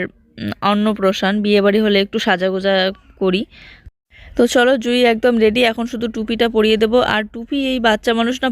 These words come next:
পরতেই চায় না, এই যে পরিয়ে দিলাম, একটু পরে আবার খুলে ফেলবে। আর এই যে দুই একদিন ধরে অনুষ্ঠান বাড়ি যাচ্ছি, বিয়ে বাড়ি, তারপর, আহ, এখানে ওখানে, কিন্তু জুই নাচ করতেছে না। কেন বলো তো? আমিই নাচ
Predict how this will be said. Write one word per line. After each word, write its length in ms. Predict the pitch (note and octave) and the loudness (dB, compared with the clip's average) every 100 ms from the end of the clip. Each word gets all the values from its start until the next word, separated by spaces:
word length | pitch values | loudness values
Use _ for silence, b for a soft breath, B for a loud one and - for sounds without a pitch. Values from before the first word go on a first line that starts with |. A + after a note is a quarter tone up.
| A3 | -2
পরতেই 360 | G#3+ - B3 A3+ | -4 0 -2 2
চায় 160 | G#3+ F3+ | 0 0
না, 60 | F3 B B B A3 | -6 B B B -2
এই 40 | |
যে 120 | A#3 A#3 | -2 0
পরিয়ে 200 | A#3 A#3+ A#3+ | 0 0 0
দিলাম, 180 | B3+ B3 A#3 | -2 0 -4
একটু 160 | - B3 | -4 -2
পরে 140 | A#3 A3+ | 2 2
আবার 140 | G#3+ A3+ - | 2 -2 -2
খুলে 200 | A3+ A3 | -2 0
ফেলবে। 240 | A3 G3+ G3 - B B - G#3 | 0 0 -2 -4 B B -6 -2
আর 100 | G#3 G3+ G#3 G#3 | 0 -2 -4 -2
এই 80 | G#3+ A3 | -2 -2
যে 60 | A#3+ | -6
দুই 240 | G3+ A3+ | -2 0
একদিন 240 | A#3 G#3 A#3+ B3+ | 0 0 0 2
ধরে 140 | A#3+ A#3 | 4 4
অনুষ্ঠান 300 | G#3+ A3+ C4 A#3 | 2 2 0 4
বাড়ি 140 | A3+ | 4
যাচ্ছি, 340 | A3 G#3 - A#3+ | 4 0 -2 -6
বিয়ে 260 | G#3+ G#3+ G#3 | -2 0 2
বাড়ি, 200 | G#3 G#3 G#3 G3+ | 2 2 0 2
তারপর, 300 | G3+ G3 G3+ G3+ G3 | 0 2 2 4 4
আহ, 320 | G#3 G3 G3+ | 2 2 0
এখানে 200 | A#3 G#3+ G#3 | 0 0 0
ওখানে, 200 | G#3 G3+ B B B | 0 -2 B B B
কিন্তু 240 | A#3+ A#3 A#3+ G#3 | -2 0 2 2
জুই 140 | A#3+ A3 | 2 2
নাচ 180 | G3+ G#3+ - | 0 -2 -6
করতেছে 320 | G#3 - F#3 | -8 -8 -8
না। 100 | F#3 F#3+ | -8 -4
কেন 120 | G#3 G#3+ | -2 0
বলো 120 | G#3+ G#3+ | -2 -2
তো? 120 | - - | -4 0
আমিই 280 | G#3 A#3+ E4 | 2 2 2
নাচ 140 | B3 | 0